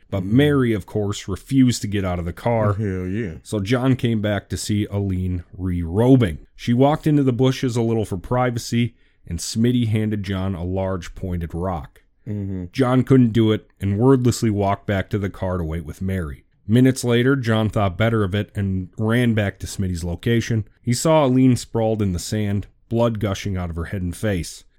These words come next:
Speaker 1: Then Smitty came into view, hands and shirt soaked with blood. He asked why Mary hadn't come with and went up to speak with her. He said, "Mary,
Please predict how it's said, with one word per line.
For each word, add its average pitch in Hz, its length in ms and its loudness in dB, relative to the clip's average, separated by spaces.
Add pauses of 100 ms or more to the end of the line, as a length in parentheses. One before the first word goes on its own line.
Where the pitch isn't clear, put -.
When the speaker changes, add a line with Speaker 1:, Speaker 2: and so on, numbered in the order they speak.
Speaker 1:
Then 127 180 4
Smitty 139 420 4
came 104 240 0
into 90 140 -2
view, 80 300 -6 (400)
hands 131 340 4
and 117 100 2
shirt 120 360 -4
soaked 107 360 -4
with 87 200 -6
blood. 98 360 -4 (200)
He 131 180 6
asked 135 220 0
why 123 180 0
Mary 117 400 2
hadn't 92 280 -4
come 98 240 -6
with 104 360 -4 (220)
and 98 180 -2
went 95 140 -2
up 82 160 -8
to 92 100 -6
speak - 320 -6
with 85 180 -8
her. 67 180 -18 (380)
He 98 120 -6
said, 90 300 -6 (500)
"Mary, 95 460 -4